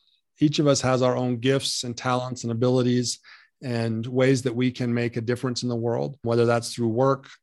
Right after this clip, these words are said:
through our relationships, as Hiram was mentioning, through charitable giving that Ben mentioned. But in finding what our own purpose is and the gifts that we've been given and the way that we can make, uh,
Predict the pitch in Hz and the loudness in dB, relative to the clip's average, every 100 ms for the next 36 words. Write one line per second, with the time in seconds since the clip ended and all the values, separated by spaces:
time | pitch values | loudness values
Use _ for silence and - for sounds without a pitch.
0 | _ 120 120 113 117 123 - 120 131 117 | _ -4 -2 -2 0 -2 -4 -6 -8 -8
1 | 113 123 123 120 113 120 117 - 120 117 | -8 -4 -2 -2 -2 -2 -2 -4 -4 -4
2 | 117 117 - 123 120 117 117 120 123 117 | -6 -8 -2 0 0 0 0 -2 -2 -4
3 | 117 120 117 117 - 120 117 120 120 143 | -4 -2 -2 -4 -6 -6 -2 -4 -2 -4
4 | 135 - 151 170 151 131 131 131 131 135 | -4 0 0 4 4 4 2 2 0 2
5 | 135 131 139 143 143 123 120 117 - 120 | 0 0 -2 -4 -2 -6 -4 -8 -4 -4
6 | 117 123 123 120 113 - 139 135 - 127 | -4 -4 -4 -4 -6 -2 0 0 -2 -4
7 | 123 135 139 127 120 113 113 117 117 117 | 2 4 4 0 -2 0 -2 -2 -4 -4
8 | 120 123 117 120 135 147 135 120 120 117 | -2 0 -2 -2 -2 -2 -2 -4 -4 -6
9 | - _ - | -12 _ -18